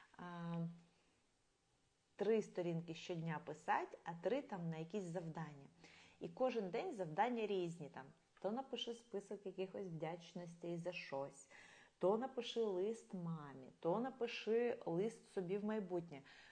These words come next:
то зроби щось фізичне. Коротше, дуже прикольно. А, і я вже проходила двічі цей блокнот і хочу третій раз проходити. В цьому році, а, в двадцять п'ятому вийшло так, що моє день народження двадцять дев'ятого січня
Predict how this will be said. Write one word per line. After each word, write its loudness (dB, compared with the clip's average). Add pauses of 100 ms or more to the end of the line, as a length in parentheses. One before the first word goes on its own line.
(160)
то 8
зроби 6
щось -2
фізичне. 0
Коротше, 2
дуже 4
прикольно. 0 (600)
А, -4 (180)
і 2
я 2
вже 2
проходила 0
двічі -2
цей 2
блокнот 0 (100)
і -2
хочу 0
третій 2
раз -2
проходити. 0
В -6
цьому 0
році, 0 (680)
а, -4
в -6
двадцять -2
п'ятому 0
вийшло 2
так, 0
що -8
моє 0
день 0
народження -2
двадцять -2
дев'ятого -2
січня -8